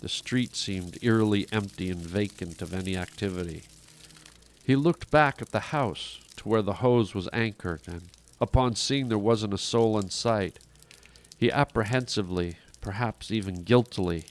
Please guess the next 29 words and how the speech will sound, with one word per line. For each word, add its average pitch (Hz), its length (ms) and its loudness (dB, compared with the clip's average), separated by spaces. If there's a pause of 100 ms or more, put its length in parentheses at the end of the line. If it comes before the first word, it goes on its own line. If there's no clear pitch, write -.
(520)
brought 117 280 4
the 107 100 -2
hose 110 280 4
to - 120 -8
his 98 180 -4
mouth 98 460 -2 (500)
and 92 120 -4
started 95 440 0
to 90 80 -4
drink. 92 480 -4 (1600)
Tommy 180 360 2
straightened 147 460 0
the 117 60 2
front 131 320 -2
of 98 180 -4
Brett's 120 300 0
tuxedo 104 800 0
and 87 260 -8
brushed 113 320 2
a 107 60 0
small 123 400 2
white 120 320 2
piece - 260 -4
of 98 80 -2
fluff 120 440 -2
off 92 240 -2
of 92 80 -8
his 92 120 -4
shoulder. 95 600 -2